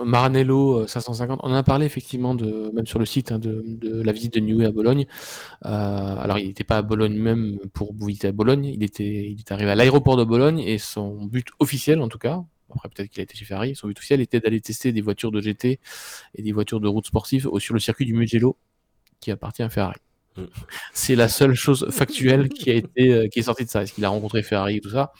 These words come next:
Speaker 1: On sait pas. Le fait, ensuite, le fait qu'on, qu'il a déjà reçu une offre de Ferrari, oui, ça fait un bout de temps qu'il a reçu une offre de Ferrari. Euh, ça fait plusieurs semaines qu'il, qu'il l'a, on en a déjà parlé. Euh, l'offre, elle est sur la table, mais, euh,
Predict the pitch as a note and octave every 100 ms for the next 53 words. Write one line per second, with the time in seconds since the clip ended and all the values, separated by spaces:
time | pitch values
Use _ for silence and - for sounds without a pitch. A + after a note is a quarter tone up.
0 | - - - - - - A2 G#2 B2+ B2+
1 | A#2+ D3+ B2+ C#3 - A#2 G2+ - A2+ A2+
2 | B2 A#2+ B2+ A#2+ A#2 B2+ C3 B2+ D#3 C#3
3 | _ - A2 A#2 B2 - C3+ A#2+ G2 -
4 | G#2 G#2+ G2+ G2 - - - - - -
5 | - - F#2+ F#2+ F#2 F#2+ - G#2 A#2+ A2+
6 | - A#2 B2 A2+ - - G#2 G#2 A2+ C#3
7 | A#2+ G2 G2+ A2+ A2+ A2 G#2 B2 E3 _
8 | - - _ - G#2 G2+ G2 F#2 F#2 G2
9 | B2 A#2+ G#2 F#2 - G#2 G2 A2 C#3+ B2+
10 | G2+ G2+ G2 G2 F#2+ F#2+ G2 F#2+ G2